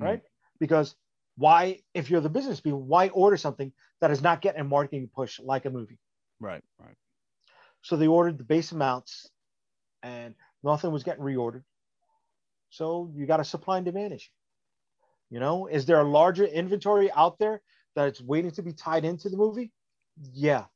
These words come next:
Speaker 2: because why is it that we're getting constant releases on different waves? I think that classified line is on its third or fourth wave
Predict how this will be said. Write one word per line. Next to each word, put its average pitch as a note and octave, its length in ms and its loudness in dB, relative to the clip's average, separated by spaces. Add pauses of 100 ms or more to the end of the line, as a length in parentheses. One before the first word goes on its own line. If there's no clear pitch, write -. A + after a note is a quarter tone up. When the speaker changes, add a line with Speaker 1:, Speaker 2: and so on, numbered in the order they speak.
(300)
Speaker 2:
because D3 480 2 (260)
why F3 360 4
is F#3+ 260 0
it C3 160 -6
that C#3+ 260 -2
we're D3+ 200 -6
getting D3+ 380 -2
constant D#3 520 -8
releases C#3+ 680 -8
on B2 140 -10
different C#3 300 -8
waves? C3 240 -4 (280)
I C#3+ 80 -4
think F3+ 180 -4
that D#3 140 2
classified D#3 500 0
line D3 200 -4
is C#3 100 -8
on C#3 140 -8
its - 200 -14 (140)
third D#3+ 240 0
or D3 80 0
fourth D3+ 400 -8
wave C#3 440 -6